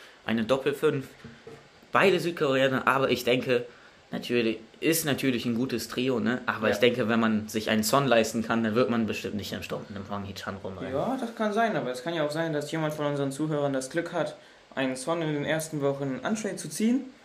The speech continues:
Speaker 1: Ja.
Speaker 2: Und aber halt nicht unbedingt viele Coins hat, dann,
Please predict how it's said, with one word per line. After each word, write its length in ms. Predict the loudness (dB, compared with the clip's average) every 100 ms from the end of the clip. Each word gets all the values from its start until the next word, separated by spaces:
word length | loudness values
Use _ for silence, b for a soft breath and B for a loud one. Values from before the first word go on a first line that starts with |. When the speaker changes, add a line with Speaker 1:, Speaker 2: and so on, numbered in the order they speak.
| B
Speaker 1:
Ja. 160 | -8 -8 -10 -4
Speaker 2:
Und 340 | 0 0 -2
aber 360 | 0 2 2 0 0
halt 200 | 0 0
nicht 160 | -4
unbedingt 440 | -2 0 0 0 -4
viele 240 | -4 -4
Coins 300 | -2 -4 -4
hat, 140 | -4
dann, 80 | -4